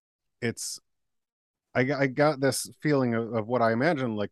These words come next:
the podcast guest gets, which is y-, it's really, it's not a life story necessarily, right? It's a slice of time.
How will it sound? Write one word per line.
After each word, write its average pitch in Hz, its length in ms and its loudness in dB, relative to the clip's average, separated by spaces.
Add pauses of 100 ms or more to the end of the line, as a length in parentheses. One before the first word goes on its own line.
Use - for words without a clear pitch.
(120)
the - 60 -14
podcast 139 440 -4
guest 95 240 -8
gets, 101 320 -12
which 110 240 -8
is 107 240 -4 (1500)
y-, 127 200 -2
it's 127 220 -6
really, 165 460 0
it's 139 220 -6
not 156 220 2
a 165 60 2
life 127 300 0
story 98 460 -2
necessarily, 90 760 -10
right? 120 240 -4
It's 123 200 -6
a 113 280 0
slice - 640 -4
of 107 160 -12
time. 92 560 -10